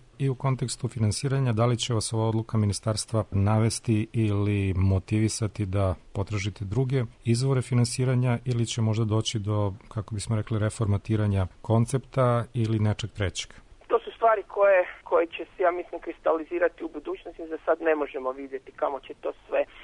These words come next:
Speaker 2: ići. Inače, mi kao odbor ćemo definitivno nastojati se još dodatno proširiti, dakle možda uzeti neke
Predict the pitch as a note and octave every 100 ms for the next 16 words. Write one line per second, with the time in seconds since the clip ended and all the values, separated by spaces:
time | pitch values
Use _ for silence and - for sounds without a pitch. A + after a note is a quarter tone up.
0 | - - - - A#3+ B3 A#3 - G#3+ -
1 | F3+ G3+ - F3 F3 F#3+ E3 - D#3 D#3+
2 | F3 E3+ D#3+ E3 D#3 D3+ E3 E3 - D3
3 | C3+ A2 - D#3+ C#3 G#3 G#3+ E3+ E3 E3+
4 | D3+ D3+ - D#3 - E3 D#3 - D3 C#3+
5 | - D3 D3 D3+ D3+ D3+ C#3 C#3+ C#3+ -